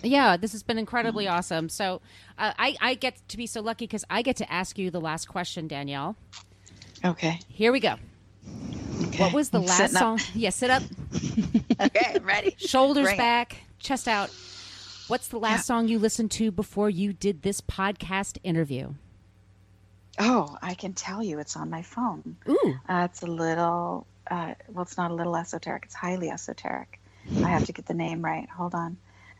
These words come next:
Speaker 2: Narayan, N R, N A R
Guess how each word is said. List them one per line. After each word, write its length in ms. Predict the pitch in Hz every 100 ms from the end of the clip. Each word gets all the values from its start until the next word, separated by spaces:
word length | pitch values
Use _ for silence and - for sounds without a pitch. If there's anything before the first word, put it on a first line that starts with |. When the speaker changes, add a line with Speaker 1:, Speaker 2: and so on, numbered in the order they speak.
| - -
Speaker 2:
Narayan, 680 | 185 175 170 165 156 156 165 - _ 170
N 240 | 175 170 -
R, 480 | 156 156 156 170 - _ _ -
N 160 | 190 -
A 160 | 170 -
R 400 | 160 156 165